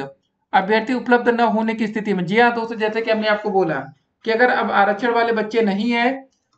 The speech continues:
तो सीटों को दोस्तों शत प्रतिशत भरे जाने के उद्देश्य से आरक्षित या विशेष आरक्षण श्रेणी की रिक्त सीटों को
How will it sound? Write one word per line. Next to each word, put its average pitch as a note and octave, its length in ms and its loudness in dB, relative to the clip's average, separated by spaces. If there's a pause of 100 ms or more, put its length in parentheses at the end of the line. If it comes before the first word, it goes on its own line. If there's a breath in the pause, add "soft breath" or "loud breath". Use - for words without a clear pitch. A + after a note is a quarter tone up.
(180)
तो B3 140 6
सीटों A#3+ 340 2
को C4 140 4
दोस्तों A#3 280 2
शत C#4 280 2
प्रतिशत A#3+ 400 2
भरे G#3 240 0
जाने G#3 240 2
के A#3+ 120 -8
उद्देश्य G#3+ 440 -6
से C3+ 240 -6 (400 soft breath)
आरक्षित G#3+ 480 2
या B3 120 6
विशेष A#3 380 -2
आरक्षण G#3+ 460 2
श्रेणी G#3+ 380 -2
की A#3 180 -6
रिक्त A#3 260 -4
सीटों A3 320 -4
को F#3+ 160 -2